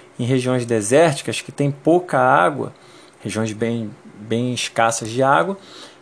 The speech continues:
E esse ratinho, ele desenvolveu no rim dele uma grande capacidade de absorver a água que ele bebe e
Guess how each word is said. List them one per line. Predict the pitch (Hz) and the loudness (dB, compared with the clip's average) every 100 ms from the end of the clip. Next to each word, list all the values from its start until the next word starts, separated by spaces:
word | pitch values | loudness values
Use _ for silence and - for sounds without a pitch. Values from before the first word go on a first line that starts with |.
| _ | _
E | 190 185 196 | 0 4 6
esse | 202 208 | 4 4
ratinho, | 214 214 202 - 196 226 190 | 2 2 0 -2 0 0 0
ele | 151 | 0
desenvolveu | 151 139 160 165 147 139 147 | 0 0 -2 -2 -2 0 0
no | 151 | 0
rim | 123 147 151 | 0 0 2
dele | 139 147 | 2 0
uma | 151 143 | 0 -2
grande | 127 151 220 262 240 | 0 2 4 2 0
capacidade | 202 180 - 147 - 139 135 127 120 | -4 -4 -2 -2 -2 0 2 2 -2
de | 117 131 123 - - - - | -4 -4 -4 -12 -20 -20 -4
absorver | 131 143 - 170 135 131 202 | -2 -2 0 0 2 2 4
a | 190 | 4
água | 117 120 156 240 302 - _ _ | 2 2 2 0 0 -8 _ _
que | - | -2
ele | 131 123 | 0 0
bebe | 104 113 131 185 269 - _ _ _ _ _ - | 2 4 4 2 -4 -8 _ _ _ _ _ 2
e | 220 285 339 | 8 8 8